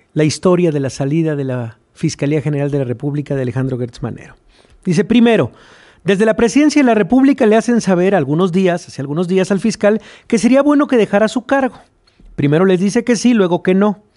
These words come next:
En vista de la resistencia, el senador Adán Augusto, salpicado en expedientes que están en los escritorios de la propia Fiscalía, es llamado el miércoles a Palacio Nacional para una encomienda que conoce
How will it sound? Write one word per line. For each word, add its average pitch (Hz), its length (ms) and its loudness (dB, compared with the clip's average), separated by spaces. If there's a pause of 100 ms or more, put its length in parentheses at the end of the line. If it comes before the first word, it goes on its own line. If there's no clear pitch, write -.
(420)
En 135 160 0
vista 139 260 0
de 185 60 2
la 180 80 2
resistencia, 175 580 0
el 214 80 2
senador 156 320 0
Adán 180 220 0
Augusto, 190 560 -2
salpicado 214 680 0
en 202 80 2
expedientes 180 680 0
que - 80 -4
están 180 220 0
en 180 100 2
los 147 160 -2
escritorios 160 400 -2
de 143 80 0
la 127 160 -4
propia 160 260 0
Fiscalía, 175 640 -2 (520)
es 156 100 -2
llamado 196 280 2
el 220 80 4
miércoles 220 460 2
a 135 80 -8
Palacio 160 320 -2
Nacional 175 400 -2
para 165 160 -2
una 165 80 0
encomienda 165 460 0
que 156 120 -8
conoce 156 540 -4